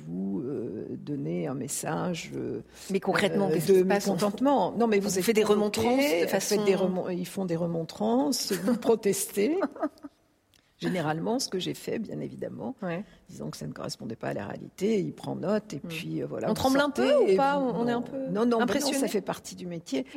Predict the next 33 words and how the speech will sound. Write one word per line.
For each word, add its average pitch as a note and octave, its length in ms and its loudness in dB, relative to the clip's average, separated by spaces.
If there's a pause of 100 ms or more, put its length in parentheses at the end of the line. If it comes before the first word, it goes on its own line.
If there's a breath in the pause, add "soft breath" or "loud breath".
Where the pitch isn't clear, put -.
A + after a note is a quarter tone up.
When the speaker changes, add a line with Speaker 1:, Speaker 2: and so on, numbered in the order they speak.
Speaker 2:
Une, A#3 140 4
une B3+ 180 4
dernière B3 340 2
question, C4 500 -2
euh, A3+ 160 0
en G3+ 120 0
lien A3+ 180 2
avec G3+ 200 0
le G3 120 -2
lieu G3 160 -6
dans G#3 140 -4
lequel G3+ 220 -2
nous G3+ 120 -2
nous F#3 140 -2
trouvons. G3+ 600 -4
Nous F#3 80 -4
sommes E3+ 260 -6
entourés F3+ 340 -6
de D3+ 120 -6
quatre D3+ 320 -8
statues G#3+ 540 -4
qui G3 100 -6
représentent E3 400 -6
chacune F#3+ 300 -6
une D#3+ 180 -6
vertu. A#3 640 -4
Euh, C#3+ 180 -4
le D3 140 -8
public F#3 300 -10
connaît F#3 200 -2
bien G#3 200 0
maintenant G3 280 -2
l'exercice, F3 640 -4